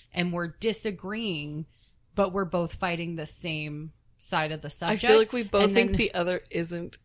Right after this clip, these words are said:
Speaker 2: hearing the other one.
Speaker 1: Yeah.
Speaker 2: And they're like, "No, no, no." But we're saying the same
Speaker 1: And
Speaker 2: thing.
Speaker 1: when we finally figure out that we've been, like, literally an advocate for, like, the same side of the conversation the whole time.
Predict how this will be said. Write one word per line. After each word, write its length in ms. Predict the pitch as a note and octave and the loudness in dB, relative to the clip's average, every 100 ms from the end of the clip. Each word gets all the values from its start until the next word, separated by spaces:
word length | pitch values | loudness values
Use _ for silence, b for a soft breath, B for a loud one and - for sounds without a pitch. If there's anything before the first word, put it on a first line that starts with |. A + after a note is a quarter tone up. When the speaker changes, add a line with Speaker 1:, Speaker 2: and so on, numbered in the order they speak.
| _ _ _ - | _ _ _ -20
Speaker 2:
hearing 720 | - - F3 E3 D#3 B2+ E3 | -14 -4 -2 0 -2 -4 -6
the 140 | D#3+ | -4
other 260 | D3 C#3 C3 | -4 -4 -4
one. 380 | G#2+ - G#3 F3+ | -6 -4 -4 -4
Speaker 1:
Yeah. 280 | G3 E3+ - | -2 -2 0
Speaker 2:
And 120 | F#3 | 0
they're 80 | G3+ | 0
like, 160 | G3+ G3 | 0 2
"No, 100 | D4+ | 4
no, 60 | D4+ | 6
no." 300 | D4 A#3 - _ _ _ _ - | 6 6 2 _ _ _ _ -8
But 220 | F#3+ F#3+ | 0 2
we're 100 | E3 | 2
saying 220 | D#3+ C#3+ | -2 -4
the 60 | D#3 | -8
same 160 | - G#3+ | -6 -2
Speaker 1:
And 100 | G#3+ | 2
Speaker 2:
thing. 80 | |
Speaker 1:
when 120 | A3 A3+ | 2 2
we 100 | A3 | 2
finally 260 | G#3+ A3 | 0 -2
figure 380 | G#3+ G#3 F#3+ F#3 | -4 -4 -2 0
out 260 | E3 E3 F#3+ | 2 0 -2
that 240 | F3 - | -6 -4
we've 240 | F3+ D#3+ | -6 -4
been, 220 | E3 E3 D#3+ | -4 -4 -4
like, 160 | D3+ E3+ | -6 -8
literally 680 | D#3+ D#3 D#3 D#3 D#3 D#3 | -6 -4 -4 2 8 8
an 100 | D3+ - | 6 -4
advocate 560 | D#3 D#3 E3 F3 - - | -4 -4 -4 -2 -4 -4
for, 120 | E3 | -4
like, 200 | D#3 D#3 | -4 -4
the 100 | D#3 | -6
same 320 | - D#3+ D3 | -4 -4 -4
side 220 | D#3 D3+ | -4 -4
of 60 | D3+ | -6
the 60 | |
conversation 640 | D#3 E3+ D#3+ D#3+ D3+ D#3+ D#3+ | -4 -4 -4 -6 -6 -6 -6
the 100 | D3+ | -6
whole 220 | E3 D3+ | -4 -6
time. 560 | - C#3+ C#3+ E3+ B3+ | -6 -6 -4 -4 -6